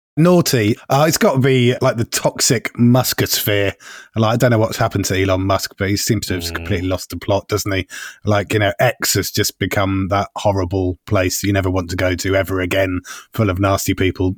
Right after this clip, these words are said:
Speaker 1: saying incredibly offensive things. And now it's all sort of leaking out into his other businesses as well.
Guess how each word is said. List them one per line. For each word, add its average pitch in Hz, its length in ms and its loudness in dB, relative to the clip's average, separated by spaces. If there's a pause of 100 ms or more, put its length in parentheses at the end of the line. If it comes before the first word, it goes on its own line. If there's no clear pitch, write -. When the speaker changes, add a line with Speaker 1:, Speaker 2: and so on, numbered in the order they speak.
Speaker 1:
saying 92 560 -2
incredibly 95 720 -2
offensive 110 460 -2
things. 202 320 2 (360)
And 165 120 4
now 226 160 4
it's 185 160 0
all 185 100 6
sort 147 260 2
of - 60 -2
leaking 151 460 4
out 151 200 2
into 151 280 2
his 151 160 4
other 185 160 2
businesses 107 480 0
as 110 80 -2
well. 143 240 2